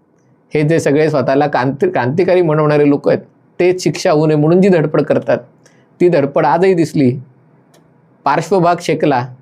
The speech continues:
तरी माझं नाक वरती कसं, हे सांगण्याचा प्रयत्न आजही झाला. पण तरी देखील ही काही शेवटची लढाई नाहीये. अनेक लढाया न्यायालयातल्या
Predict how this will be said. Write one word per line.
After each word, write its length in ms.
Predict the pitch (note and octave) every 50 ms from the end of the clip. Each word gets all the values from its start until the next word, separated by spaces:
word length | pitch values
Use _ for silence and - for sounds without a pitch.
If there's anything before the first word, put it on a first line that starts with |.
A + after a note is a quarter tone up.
| _ _ _ _ _ _ -
तरी 80 | D#3+ D#3
माझं 360 | D3+ C#3+ C3+ C3+ D#3+ D#3+ D3
नाक 260 | D3 D3+ E3+ F3 -
वरती 320 | F3+ E3 E3+ E3 - G#3+ -
कसं, 240 | - - - - F3+ - - _ _ _ _ _ _ _ _ _ _ _ _ _ _ _ _ _ _ _ _ -
हे 120 | D#3+ F#3
सांगण्याचा 460 | F3+ F3 D3+ C#3+ D3 D3+ C#3+ C#3+ D#3+ D3+
प्रयत्न 480 | D3+ - C#3+ C#3 D3 D3+ D3 - E3+
आजही 440 | F3+ F#3 - F3+ G3 F#3 F#3+ F#3+ F3
झाला. 260 | D#3+ D3 C3+ B2 - - - _ _ _ _ _ _ _ _ _ _ _ _ _ _ _ _ _ _ _ _ _ _ _ _ _ _ _ _ -
पण 120 | F#3 G3 F#3+ F#3+
तरी 200 | F#3+ F#3+ A#3 A3+
देखील 420 | G3 F#3 - - D#3 C3+ C#3 B2+ - - - _ _ _ _ _ _ _ _ -
ही 180 | - F#3 F3+
काही 400 | F#3 F3+ C#3+ C#3 D3+ E3+ G3+ - - - _ _ _ _ _ _ _ _ _ _ _ _ _ _ _ _ _ _ _ _ _ _ _ _ -
शेवटची 540 | - - E3 D#3+ F3+ G3+ F#3 - - F3+ E3+
लढाई 240 | D3+ C#3+ C#3+ D3 C#3+
नाहीये. 320 | C3+ C3 B2 B2+ A#2 - - - _ _ _ _ _ _ _ _ _ _ _ _ _ _ -
अनेक 300 | - D#3 F#3 G#3 F#3+ -
लढाया 300 | F3 E3 D3+ D3+ D3+ D3+
न्यायालयातल्या 720 | D3 C#3+ C3+ C3+ C#3 C3+ C3+ B2+ C3 B2+ C#3 D#3 E3 F3+